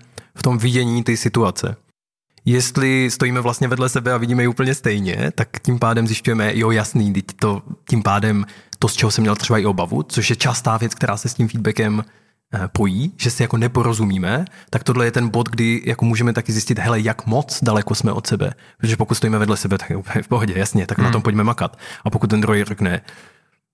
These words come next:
Speaker 1: já jsem tomu slyšel a já zásadně nesouhlasím, já vlastně stojím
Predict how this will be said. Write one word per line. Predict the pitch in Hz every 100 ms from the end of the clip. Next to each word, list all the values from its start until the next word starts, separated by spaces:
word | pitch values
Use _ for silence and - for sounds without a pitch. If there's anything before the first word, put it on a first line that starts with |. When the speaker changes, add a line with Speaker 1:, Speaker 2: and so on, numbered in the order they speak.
| - -
Speaker 1:
já | - 190
jsem | 220 220
tomu | 202
slyšel | - 208 - 202 208 -
a | 151
já | 156 147
zásadně | 147 147 - 135 123
nesouhlasím, | 113 113 107 95 - 104
já | 104 107
vlastně | 104 101 107
stojím | - 104